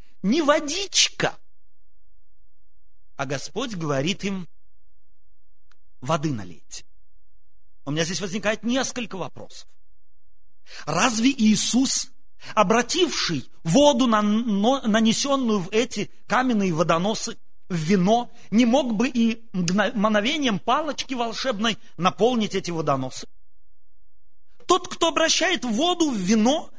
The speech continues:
разве не мог пустые водоносы сделать полными? Но он хочет, чтобы мы с вами сотрудничали над результатами нашего счастья.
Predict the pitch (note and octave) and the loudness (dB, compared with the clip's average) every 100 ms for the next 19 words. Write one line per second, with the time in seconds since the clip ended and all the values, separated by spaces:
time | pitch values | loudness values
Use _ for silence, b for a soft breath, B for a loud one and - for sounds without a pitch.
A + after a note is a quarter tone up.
0 | B G#3+ C#4 A3+ C#4 B3+ A#3+ D#4 - - | B 2 2 4 4 4 4 2 0 -2
1 | C4 - - E4 C#4+ A3+ G3 A#3+ C4+ D4 | 0 0 0 2 4 4 4 2 0 -2
2 | E3+ D3+ C#4 B3 - G#3+ G3+ B3 D4+ - | -2 2 2 0 0 0 0 -2 -6 -10
3 | - - - - - - - - - - | -12 -12 -12 -12 -12 -12 -12 -12 -12 -12
4 | - - - - - - - - - - | -12 -12 -10 -10 -10 -10 -10 -10 -10 -10
5 | - - - - - - - - C3+ F#3+ | -10 -10 -10 -10 -10 -10 -10 -6 -4 -4
6 | - A#3 A#3 - - A#3+ D4 - - - | -2 0 0 -4 -8 -4 -2 -2 -8 -8
7 | - - - - - - - A3 F#3+ G#3+ | -10 -12 -12 -12 -12 -8 0 4 6 6
8 | A3 D#4+ C#4+ - F#3 B3 B3+ F#3+ C#3 - | 6 4 2 2 2 2 2 0 -4 -8
9 | - - - - - - - G3+ - C#4+ | -10 -10 -10 -10 -10 -4 0 0 2 4
10 | F4 G#3+ G3+ F#3 - E3 C3 G2+ - - | 4 4 4 2 2 2 0 -2 -6 -12
11 | b b F#3 A3 A3+ A3+ C#4 A#3 - C4+ | b b 2 4 4 4 4 2 2 4
12 | D4+ - B3+ B3+ A3 A#3+ D4+ - B3+ A3 | 4 2 2 2 2 2 2 0 -2 -2
13 | - - C4+ G#3 - - | 0 0 -2 -6 -8 -12